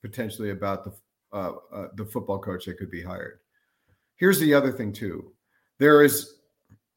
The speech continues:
in how long Dave and I have been doing this, we've counted the years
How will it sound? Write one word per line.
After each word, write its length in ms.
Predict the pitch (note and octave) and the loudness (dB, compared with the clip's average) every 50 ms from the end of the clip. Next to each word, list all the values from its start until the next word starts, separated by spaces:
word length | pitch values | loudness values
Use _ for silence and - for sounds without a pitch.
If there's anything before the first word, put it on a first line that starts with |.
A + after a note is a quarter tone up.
| _ | _
in 640 | C3+ C3+ C3+ C3+ C3 B2 A2 G#2+ A2 A2 A2 G#2+ - | 0 0 2 2 2 0 -2 -4 -10 -14 -18 -18 -16
how 200 | - B2+ D#3+ E3 | -8 0 2 2
long 340 | E3 D#3+ D#3+ D#3 D#3 D3 C3+ | 2 4 4 4 4 2 2
Dave 220 | A#2 C3+ C3+ C3+ C3 | 2 2 2 2 2
and 80 | B2+ | 2
I 80 | B2 B2+ | 2 0
have 140 | A#2+ G#2 G#2 | 0 0 -2
been 120 | A2 G2 | -6 -4
doing 240 | G2+ G#2 G#2 G#2 G2+ | -4 -4 -4 -4 -4
this, 460 | G2 F#2+ F#2 - - - - - _ _ _ _ _ _ _ _ _ _ _ _ _ _ _ _ _ _ _ - | -6 -6 -8 -8 -10 -10 -12 -14 _ _ _ _ _ _ _ _ _ _ _ _ _ _ _ _ _ _ _ -4
we've 360 | A#2+ C3 D#3+ E3 D#3+ - - | 0 0 2 2 0 -4 -6
counted 640 | - - F3+ E3+ E3+ F3 F3 F3 E3+ D3+ A#2+ A2 | -8 -4 0 2 2 4 2 2 0 0 -2 -4
the 100 | G#2 A#2+ | -4 -4
years 1000 | A#2 G#2 G#2 A2+ B2+ C3+ C3 A#2+ G#2 F#2 E2+ D2 F2+ - - - - - - - | -4 -4 -2 0 2 2 2 2 0 -2 -4 -8 -12 -14 -14 -16 -16 -18 -18 -14